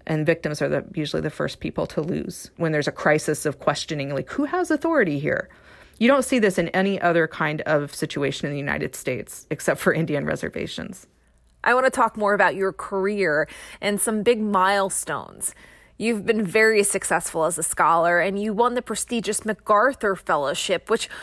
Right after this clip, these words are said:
Speaker 2: awards fellows about six hundred and fifty thousand dollars with basically no strings attached.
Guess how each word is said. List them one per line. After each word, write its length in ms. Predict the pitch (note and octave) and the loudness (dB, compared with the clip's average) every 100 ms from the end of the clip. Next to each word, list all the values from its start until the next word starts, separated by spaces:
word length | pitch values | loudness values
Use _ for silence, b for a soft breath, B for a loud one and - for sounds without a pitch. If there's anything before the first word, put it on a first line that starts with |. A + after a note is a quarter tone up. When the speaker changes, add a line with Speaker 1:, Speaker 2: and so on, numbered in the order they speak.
| B | B
Speaker 2:
awards 360 | A#3+ D4+ E4 - | 2 2 2 2
fellows 360 | B3+ C4+ C#4 | 4 6 4
about 300 | C4 G#3+ - | 4 4 2
six 380 | - - D4+ - | -4 -4 -4 -2
hundred 300 | D#4 C#4+ C4 | -2 -2 -2
and 140 | A#3 G3+ | -2 -2
fifty 420 | A#3+ A#3+ - B3 - - | -2 -2 -4 -8 -6 0
thousand 540 | F#3 F#3+ A#3+ A#3 G#3+ | 2 4 4 2 2
dollars 520 | G3 F#3 F3 C#3 F3 | 6 6 6 4 -2
with 160 | F#3 G3 B B B - G#3+ | -4 -6 B B B -10 0
basically 560 | A#3+ D4+ - - A#3+ G#3+ | 0 2 -4 -2 0 0
no 420 | G#3 G3+ G#3+ A#3+ | 2 6 6 4
strings 480 | - - A3+ B3 A3 | 0 -2 -2 0 -2
attached. 680 | - E3 C3+ - - - | -2 2 2 0 -10 -14